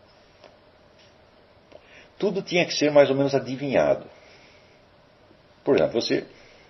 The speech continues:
atravessava a rua, você entrava num outro ambiente que tinha, vamos dizer,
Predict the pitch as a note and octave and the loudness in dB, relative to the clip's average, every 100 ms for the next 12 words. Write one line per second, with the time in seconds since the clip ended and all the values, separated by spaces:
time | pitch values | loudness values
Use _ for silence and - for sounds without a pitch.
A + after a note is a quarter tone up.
0 | _ _ _ - - C3+ G#2+ - D#2+ C3 | _ _ _ 0 4 6 6 6 6 6
1 | C#3+ D#3+ D#3+ C#3+ C3 A#2+ G2+ A2 G3 G#3+ | 6 0 0 -2 4 4 4 4 4 6
2 | D#3 G#2 D2+ - - _ _ _ _ _ | 0 -2 -4 -6 -18 _ _ _ _ _
3 | _ _ _ _ _ _ _ - - - | _ _ _ _ _ _ _ -6 -6 -4
4 | C3+ C#3 D3 - - _ - D#2+ F2 | -2 -2 -2 -6 -20 _ -14 -6 -6